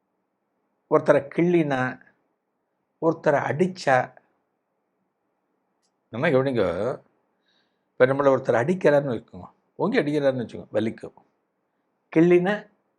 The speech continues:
வலிக்கும். மகாபிரிவா அந்த சப்ஜெக்டை ஆரம்பிக்கிறார்.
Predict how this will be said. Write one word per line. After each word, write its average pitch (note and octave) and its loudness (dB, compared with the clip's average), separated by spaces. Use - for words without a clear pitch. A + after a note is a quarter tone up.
வலிக்கும். B2 -2
மகாபிரிவா D#3+ 4
அந்த D3 0
சப்ஜெக்டை C3 -4
ஆரம்பிக்கிறார். G#2+ -2